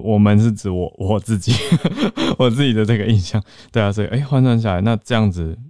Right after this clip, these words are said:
嗯，所以你说五人的家户这样子的收入，跟社会物价的状况来想象啦，来理解，会觉得，嗯，的确是蛮低的，所以就会列进去。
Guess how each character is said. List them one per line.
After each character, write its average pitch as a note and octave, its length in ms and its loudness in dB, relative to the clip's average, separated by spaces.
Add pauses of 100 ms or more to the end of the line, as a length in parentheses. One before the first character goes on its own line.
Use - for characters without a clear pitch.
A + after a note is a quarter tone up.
(120)
嗯， E2 420 0
所 G2 140 -4
以 F#2+ 60 2
你 F2+ 60 0
说 G#2 200 0
五 F#2+ 220 0
人 F2 180 2
的 F#2 100 2
家 G2 280 0
户 G2 220 0
这 F2+ 100 -4
样 E2+ 160 0
子 E2 120 -10
的 D#2+ 60 -8
收 E2+ 220 -6
入， F2 180 -4 (380)
跟 G2+ 300 0
社 A2+ 260 0
会 G2 320 0 (200)
物 A#2 140 -2
价 G2+ 220 2
的 F#2 80 0
状 G2 220 2
况 F#2 160 2
来 E2+ 100 -2
想 G2+ 260 -4
象 F#2+ 200 0
啦， - 160 -8 (320)
来 F2+ 180 0
理 F#2 200 2
解， F2+ 260 -2
会 F#2 120 0
觉 F2 140 -2
得， E2 240 -2
嗯， E2+ 180 2
的 F#2 140 0
确 A2 180 4
是 G#2 140 4 (440)
蛮 F#2+ 340 0
低 G#2+ 240 8
的， F2+ 280 2
所 F#2+ 140 -2
以 F#2 60 2
就 G2 160 4 (380)
会 - 180 -6
列 F#2+ 200 4
进 F2 200 4
去。 F2 260 -4